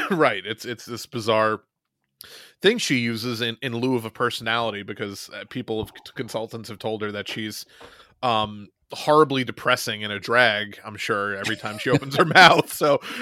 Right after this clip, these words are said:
they're like, "Oh, you gotta make yourself fun. You gotta laugh." Like, it's the same thing they tried to do with Hillary, 'cause she was, you know, always coming across as stern and, uh, like, you know,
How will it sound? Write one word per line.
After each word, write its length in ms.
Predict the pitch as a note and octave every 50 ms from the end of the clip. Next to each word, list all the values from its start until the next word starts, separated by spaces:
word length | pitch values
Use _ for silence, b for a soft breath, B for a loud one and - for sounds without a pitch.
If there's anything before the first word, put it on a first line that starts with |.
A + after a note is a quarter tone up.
| B3 F3+
they're 100 | D#3+ D#3
like, 200 | E3 G3 G3 -
"Oh, 100 | B3 B3
you 120 | B3 B3
gotta 160 | A3 B3 A#3+ A#3+
make 180 | B3 B3 -
yourself 300 | A#3+ A#3 - - A3 G3+
fun. 380 | - - - B3 C4 B3+ G#3+ C3+
You 80 | A#2+
gotta 160 | C3+ E3 F3 E3+
laugh." 480 | E3 D#3+ F#3+ A3 G#3 D3+ A#2 - - C3+
Like, 140 | B2+ C3 C#3
it's 120 | D3+ -
the 60 | - E3
same 220 | - G#3+ G#3 G3+ -
thing 160 | G#3 F#3+ F3+
they 140 | F3 D#3+ C#3+
tried 280 | - - - D#3+ D3+ C#3+
to 80 | C3+
do 80 | B2+ C#3+
with 140 | C3 A2+ -
Hillary, 420 | C3 C3 A#2+ G2+ F#2 F#2 F#2+ F#2 -
'cause 120 | - G2+
she 140 | - - A2+
was, 260 | G#2+ G#2+ G#2 - - _ _ _ _ _ _ _ _ _ _
you 60 | -
know, 140 | B2+ A2 - -
always 320 | A#2 B2+ B2 A#2+ A#2+ A2 -
coming 280 | - C3+ A2+ A2+ A#2
across 420 | C3 - - A#2+ A2+ G#2+ G#2+ - -
as 140 | G#2+ G2+ -
stern 600 | - - C#3 C#3 C#3+ C3+ A#2+ A2+ A2 A2 A2+ A2 - -
and, 340 | A2 A2 G#2+ G#2 G2+ G#2 G2+
uh, 360 | G#2 G2 G2 F#2+ F#2+ G2 G2 - -
like, 200 | G2+ G2 F#2+ - _ _ _
you 120 | - A2+ G#2+
know, 80 | F#2